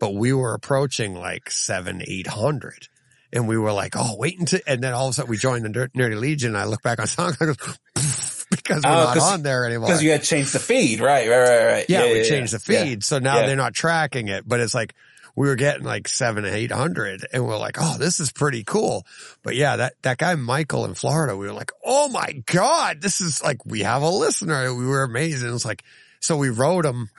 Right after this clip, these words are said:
Speaker 1: um, or we said it on the show, and, like, he emailed us, and we're like, "Oh, thank you so much." I'm like, he's like, "Oh yeah, me and my wife love your show." And she ended up,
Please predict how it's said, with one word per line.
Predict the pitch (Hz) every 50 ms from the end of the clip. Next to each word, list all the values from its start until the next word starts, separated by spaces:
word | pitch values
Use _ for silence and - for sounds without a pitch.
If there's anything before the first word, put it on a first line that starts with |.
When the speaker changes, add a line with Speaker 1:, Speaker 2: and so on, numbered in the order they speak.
| _ _ _ - - - - - -
Speaker 1:
um, | 117 113 104 104 98 98 98 98 95 - - _ _ _ _ _ _ _ _ _ _
or | - 147 135
we | 127
said | 113 - - 208 220 226
it | 226 202
on | 190 170
the | 147 123
show, | - - - 147 117 104 95 92 95 92 - _ _ _ -
and, | 123 113
like, | 107 107 104 92
he | - - 135 123 127 135
emailed | 139 135 127 113 107 95 95
us, | 92 92 87 - - - - - - _ _ _ _ - _ _ -
and | - 127 123 117
we're | 117 117
like, | 113 107 107 104 -
"Oh, | 165 175 143
thank | - - 139 165 156 -
you | 131
so | - 151 143
much." | 127 127 160 190 185 -
I'm | 127 113 104
like, | 104 98 98 90 - - - _ _ _ _ _ _
he's | - - - - - 139 127 120 104
like, | 123 131 -
"Oh | 190 233
yeah, | 247 240 247 240 226
me | 190 165 175 185
and | 208 208
my | 196 185
wife | 147 123 127 156 151 -
love | 113 104 117 139 143
your | 151 151
show." | 131 - - 127 117 131 135 139 139 139 143 143 135
And | 123 110 - - - - - 523 508 480 -
she | - 185 220 247
ended | 233 202 175 175 147
up, | 143 147